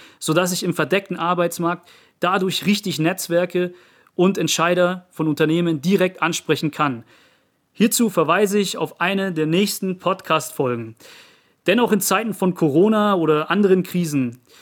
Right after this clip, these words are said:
wenn diese Zeiten so einen Einstellungsstopp bei Unternehmen evozieren, also zur Folge haben, kann ich schon trotzdem etwas tun und mich in Pole Position bringen,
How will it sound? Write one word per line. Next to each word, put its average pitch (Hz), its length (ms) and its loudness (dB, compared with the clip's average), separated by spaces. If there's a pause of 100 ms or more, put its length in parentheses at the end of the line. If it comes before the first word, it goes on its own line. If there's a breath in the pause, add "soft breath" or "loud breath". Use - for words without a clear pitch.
(440 soft breath)
wenn 196 440 0
diese 208 340 0
Zeiten 196 440 -2
so 175 100 2
einen 180 340 2
Einstellungsstopp 180 960 0
bei 156 140 0
Unternehmen 156 800 2 (400)
evozieren, 147 640 0
also 131 180 -6
zur 139 160 -4
Folge 156 360 2
haben, 117 260 -6 (640 soft breath)
kann 226 200 0
ich 220 200 0
schon 226 240 2
trotzdem 190 380 -2
etwas 160 300 -2
tun 190 420 -4
und 185 180 -2
mich 185 240 -2
in 180 220 0 (100)
Pole 190 240 4
Position 147 460 -2
bringen, 160 400 -2